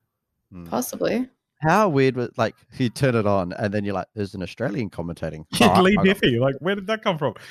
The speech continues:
Speaker 3: Like, this dude's
Speaker 1: <laughs> Yeah.
Speaker 3: Australian, but he hasn't been here for a long time. <laughs>
Speaker 1: I know, but I was like, maybe it's like a Foxtel commentator. Like, they've got, like, an Australian commentating team that do the Australian broadcast.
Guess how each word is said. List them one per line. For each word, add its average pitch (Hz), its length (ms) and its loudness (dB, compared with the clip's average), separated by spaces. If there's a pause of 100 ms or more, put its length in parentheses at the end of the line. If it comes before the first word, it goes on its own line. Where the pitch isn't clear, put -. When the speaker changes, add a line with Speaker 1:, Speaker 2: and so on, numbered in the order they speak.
(220)
Speaker 3:
Like, 139 160 4
this 180 140 2
dude's 175 200 6
Speaker 1:
<laughs> - 80 6
Yeah. 147 60 6
Speaker 3:
Australian, 131 520 4
but 113 120 -2
he 107 80 -2
hasn't 120 280 2
been 117 120 4
here 117 160 4
for 92 160 0
a 87 80 0
long 98 400 -2
time. 90 580 -6 (220)
<laughs> - 240 -6
Speaker 1:
I 151 120 2
know, 180 260 2 (160)
but 135 120 -4
I 160 60 4
was 170 160 4
like, 165 160 2
maybe 185 640 2
it's 143 200 0
like 143 180 2
a 139 40 -6
Foxtel 165 600 -4
commentator. 131 520 -2
Like, 107 120 0
they've 120 120 -6
got, 135 120 -4
like, 120 160 0
an 117 100 4
Australian 120 500 2
commentating 113 600 0
team 104 280 0
that 92 140 -6
do 101 180 -4
the 98 100 -2
Australian 110 360 0
broadcast. 92 500 -4